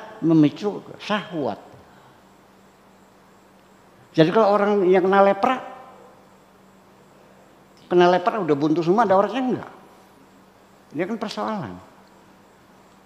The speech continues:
Nah, itu yang jadi persoalan. Tetapi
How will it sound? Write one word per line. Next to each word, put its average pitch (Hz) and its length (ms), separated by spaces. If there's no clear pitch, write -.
Nah, 95 160
itu 233 160
yang 208 80
jadi 151 160
persoalan. 135 760
Tetapi 233 640